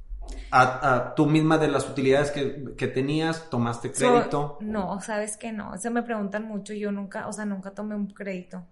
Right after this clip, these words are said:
Speaker 1: ¿No te gusta?
Speaker 2: Ni sabía. Ni, o sea, no,
Speaker 1: Ok.
Speaker 2: yo era que, "¿Qué pedo con eso?". No sé, ¿ok? No, siempre he sido muy, muy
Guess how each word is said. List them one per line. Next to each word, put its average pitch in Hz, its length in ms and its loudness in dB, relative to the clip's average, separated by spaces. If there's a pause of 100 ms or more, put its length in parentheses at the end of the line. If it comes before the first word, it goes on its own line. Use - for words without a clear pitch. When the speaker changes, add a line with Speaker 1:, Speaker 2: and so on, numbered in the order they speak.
(300)
Speaker 1:
¿No 156 200 6
te 180 80 6
gusta? 175 300 4 (640)
Speaker 2:
Ni 220 180 -2
sabía. 190 600 -4 (540)
Ni, 208 160 0
o 226 100 -4
sea, 233 180 0
no, 220 120 0
Speaker 1:
Ok. 208 60 2
Speaker 2:
yo 214 80 2
era 214 120 2
que, 233 160 -6
"¿Qué 214 120 -8
pedo 202 320 -4
con 262 100 -8
eso?". 233 240 -8
No 202 140 -2
sé, 190 480 -4 (380)
¿ok? 196 200 -6 (760)
No, 202 360 -2
siempre 214 380 0
he - 20 -8
sido 233 160 0
muy, 226 460 -4
muy 214 760 -4